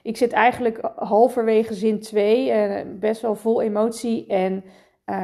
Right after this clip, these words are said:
mijn man loopt binnen met haar kleinkind. Niet ons kind, maar ons neefje. Ehm, ze staat op, loopt naar het kind,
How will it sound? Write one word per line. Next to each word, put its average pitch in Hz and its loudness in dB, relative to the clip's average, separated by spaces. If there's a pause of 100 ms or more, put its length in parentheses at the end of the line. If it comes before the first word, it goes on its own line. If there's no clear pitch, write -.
mijn 208 4
man 233 6
loopt 233 4
binnen 214 0
met 190 -4
haar 180 -4
kleinkind. 226 -2 (100)
Niet 196 -8
ons 202 -4
kind, 208 -6
maar 202 -6
ons 196 -12
neefje. 202 -2 (440)
Ehm, 185 -4 (840)
ze - -6
staat 233 4
op, 240 4 (160)
loopt 226 0
naar 220 0
het 214 -8
kind, 214 -4